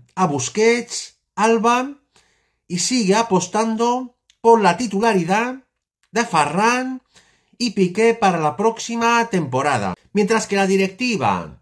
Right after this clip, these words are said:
encabezada por Laporta y Alemany, creen que ya es hora de renovar el equipo,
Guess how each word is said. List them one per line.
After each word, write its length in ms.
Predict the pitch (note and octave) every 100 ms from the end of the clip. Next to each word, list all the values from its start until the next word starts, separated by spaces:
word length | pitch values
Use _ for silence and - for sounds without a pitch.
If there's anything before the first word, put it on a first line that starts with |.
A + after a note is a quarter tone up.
| -
encabezada 840 | D#3 D#3+ D#3+ D#3+ G3 F#3+ B2 G#2
por 160 | D#3 D3
Laporta 500 | C#3+ G3 F#3+ C#3+ E3+
y 60 |
Alemany, 640 | F#3+ B2+ D#3+ G#3+ A#3 A#3+ A#3+ _ _ _ _ _ _ _ -
creen 400 | A3 A3+ A#3 A3
que 160 | F#3
ya 240 | E3 G#3+ F3+
es 220 | D#3 -
hora 260 | G#3 A3 G#3+
de 140 | F#3
renovar 520 | D3+ D3 C#3+ G3 A3
el 120 | G#3+
equipo, 640 | D3 B2 C#3 - F#2 D2